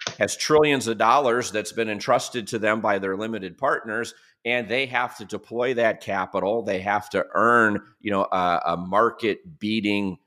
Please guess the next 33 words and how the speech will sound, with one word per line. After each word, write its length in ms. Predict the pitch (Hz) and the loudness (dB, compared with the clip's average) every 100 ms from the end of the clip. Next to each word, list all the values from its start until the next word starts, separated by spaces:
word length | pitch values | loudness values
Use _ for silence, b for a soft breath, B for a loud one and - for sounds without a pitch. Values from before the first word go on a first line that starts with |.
| _ | _
return, 880 | 92 92 - - 139 95 92 135 151 B B _ | -4 -2 -2 0 4 4 4 2 -4 B B _
and 540 | 107 110 107 104 98 87 - | -2 2 4 2 0 -4 -4
in, 420 | 92 90 98 95 | -4 -4 -4 -4
in 120 | 101 107 | -2 2
order 280 | 127 123 | 4 6
to, 200 | 107 95 101 | 4 0 -4
to 120 | 104 | -2
raise 320 | 107 123 95 | 2 2 2
the 120 | 101 | 0
next 260 | 107 98 - | 0 0 0
fund 420 | 127 147 113 98 | 4 4 4 0
and, 180 | 95 - | -4 -4
and 280 | 92 95 - | -6 -8 -10
to 100 | 92 | -4
get 220 | 107 - | -2 2
more 180 | 117 160 | 2 2
capital 380 | 113 92 92 | 0 -2 -2
from 180 | 92 90 | -6 -4
limited 260 | 92 95 85 | -2 -2 0
partners. 380 | 90 82 104 - B B | 2 2 2 -4 B B
And 120 | 113 | -4
so 120 | - 131 | 2 2
they 140 | 139 | 2
need 160 | 151 143 | 0 -2
to 80 | |
deploy 460 | 127 127 - 131 131 | -2 -2 2 2 4
capital. 500 | - 120 107 92 85 | 4 2 2 0 -2
When 140 | 98 | 0
they're 120 | 123 120 | 0 -2
looking 240 | 131 127 | -2 -6
to 160 | - 98 | -10 -10
deploy 340 | 98 143 170 | -4 2 4
capital, 540 | - 113 104 107 104 | 4 2 2 2 0